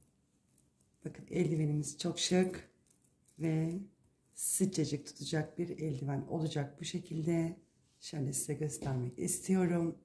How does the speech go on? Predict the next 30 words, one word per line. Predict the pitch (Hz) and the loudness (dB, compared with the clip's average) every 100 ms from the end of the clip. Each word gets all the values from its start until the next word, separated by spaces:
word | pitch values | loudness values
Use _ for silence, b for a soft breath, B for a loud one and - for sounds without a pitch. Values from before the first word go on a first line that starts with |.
| b b b b b b | b b b b b b
Ee, | 180 180 175 170 165 165 165 170 | 8 8 8 6 6 4 2 8
hem | 196 175 | 10 12
günlük | 185 185 185 | 12 12 8
kullanım | 175 175 170 170 | 4 6 6 4
için | - - - 170 165 - - B B B | 2 0 2 4 2 -2 -14 B B B
sıcacık | - 175 202 180 | 2 8 8 6
tutacak | - - 147 185 180 | 0 -6 4 4 6
bir | 185 - | 4 6
eldivenimiz | 165 165 165 170 165 170 165 - - | 4 6 6 6 6 6 4 0 -2
hem | - 202 190 | 10 12 12
de | 175 180 | 12 6
gelinler | - 185 175 175 170 170 | 8 8 10 8 8 6
için, | - - - 175 160 156 B B B B - | 4 0 4 6 6 0 B B B B 2
e, | 185 175 | 6 8
harika | 165 139 175 165 185 - | 6 6 6 6 4 4
bir, | 170 | 4
e, | 160 160 156 156 151 | 4 6 8 8 6
detay | 170 160 156 | 4 2 4
olduğunu | 135 151 160 147 143 | 6 6 6 4 2
düşünüyorum. | 160 - 185 180 175 170 180 185 B B - | 0 4 8 8 8 8 6 2 B B 2
Yapılışı | 208 202 160 156 170 | 4 6 4 4 2
hem | 156 160 151 | 2 4 2
de | 151 | 0
çok | - 196 196 | 2 4 4
kolay | 190 175 185 202 196 B B | 4 8 10 8 6 B B
ve | 185 190 | 6 8
keyifli | 180 165 - 135 | 8 4 2 -4
bir | |
şekilde | - 151 151 190 | -2 -2 4 6
ilerleyecek. | 156 135 - 117 - 135 - | 8 6 4 0 -4 -10 -12